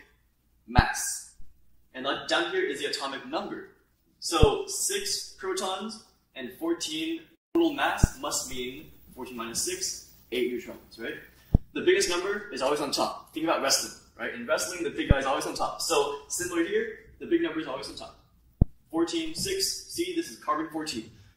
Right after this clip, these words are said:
Carbon fourteen is radioactive, okay? When it's radioactive, it has to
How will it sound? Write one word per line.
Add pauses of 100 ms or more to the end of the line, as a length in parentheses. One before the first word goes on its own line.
(100)
Carbon
fourteen
is
radioactive, (540)
okay? (720)
When
it's
radioactive, (160)
it
has
to